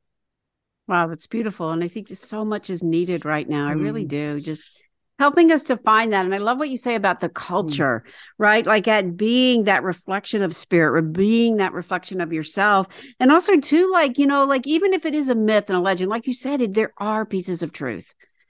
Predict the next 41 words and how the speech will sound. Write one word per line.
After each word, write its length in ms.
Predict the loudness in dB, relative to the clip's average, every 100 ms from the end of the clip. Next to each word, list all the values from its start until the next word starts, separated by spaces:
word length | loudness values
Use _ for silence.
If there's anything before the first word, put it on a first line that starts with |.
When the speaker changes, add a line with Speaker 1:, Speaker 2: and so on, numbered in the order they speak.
| _
Speaker 1:
There 120 | -2
really 380 | 0 2 2 0
are. 340 | 2 2 2 0
You 80 |
know, 100 | 0
I 120 | -2 -2
work 240 | -2 -2
a 60 | 0
lot 180 | 0
with 100 | 0
this, 220 | -4 -6 -2
like, 200 | -4 -4
within 300 | -4 -2 -2
intuition 640 | -4 -4 -2 -2 -2 -2
and 120 | -2
past 340 | -4 -8 -8 -2
life 220 | 0 0 -2
energies. 600 | -2 -2 0 0 0 -2
And 140 | -4 -6 -20 _
it's 120 | -4
like, 100 | -2 -4 -2
"Well, 140 | -2
how 120 | 2
do 60 | 4
I 100 | 6
know 120 | 8
I'm 80 | 8
not 100 | 8
making 360 | 6 4 2
it 100 | 2
up? 320 | 2 2 0 -2
It's 200 | -6 -4
my 200 | -4 -2
imagination." 640 | -2 -2 -2 -2 -2 -4 -4 -12 -4
But 160 | -2 0
somewhere 580 | 0 2 6 8 8 6
within 440 | 2 2 4 6
you 220 | 6 4 2
is 220 | 0 0
that 300 | 0 0 -2
information. 760 | -4 -2 -2 -2 -4 -10 -12